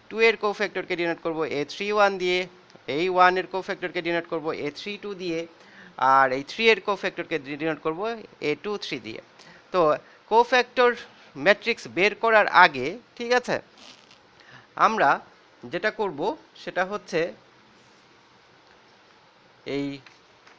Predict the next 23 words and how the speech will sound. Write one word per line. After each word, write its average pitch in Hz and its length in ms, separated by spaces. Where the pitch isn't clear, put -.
কোফ্যাক্টর 226 840
ম্যাট্রিক্সটা 208 460
বের 202 180
করার 214 220
আগে 202 180
যেটা 208 160
করব 202 140
সেটা 202 200
হচ্ছে 202 240
এই 190 100
যে 185 60
সাইনগুলো 220 560
কি 170 100
হবে 110 200
সেটা। 190 200
শুধু 175 220
সাইনগুলো, 233 520
আহ, 190 580
নিয়ে 220 160
অত 190 100
চিন্তার 208 340
কিছু 196 240
নাই। 175 100